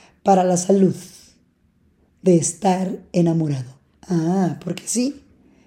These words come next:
también eso te da beneficios. No solo es bonito, sino te da beneficios estar enamorado. Número uno,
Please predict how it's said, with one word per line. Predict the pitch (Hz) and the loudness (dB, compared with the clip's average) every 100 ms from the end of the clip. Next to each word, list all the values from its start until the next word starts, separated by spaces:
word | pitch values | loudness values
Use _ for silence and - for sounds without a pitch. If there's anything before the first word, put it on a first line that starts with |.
| _ _ | _ _
también | 190 165 151 175 214 | 2 2 0 0 0
eso | 214 202 | 0 0
te | 196 | 0
da | 160 | -2
beneficios. | 165 175 147 214 - 185 - - - _ _ _ _ _ _ _ - | -2 -2 -2 -2 -2 -8 -10 -20 -20 _ _ _ _ _ _ _ 0
No | 254 | 4
solo | 302 277 | 6 4
es | 208 | 4
bonito, | 196 165 - 175 - _ _ _ _ _ | 2 2 -2 -10 -12 _ _ _ _ _
sino | - 180 - | 0 0 2
te | 185 | 4
da | 226 | 4
beneficios | 240 220 196 175 147 | 4 2 0 0 -4
estar | 147 180 | -4 -4
enamorado. | 170 156 147 - _ _ _ _ _ _ | -2 -4 -8 -10 _ _ _ _ _ _
Número | 220 240 262 262 262 | 2 6 6 8 8
uno, | 240 165 160 143 | 8 4 -2 -8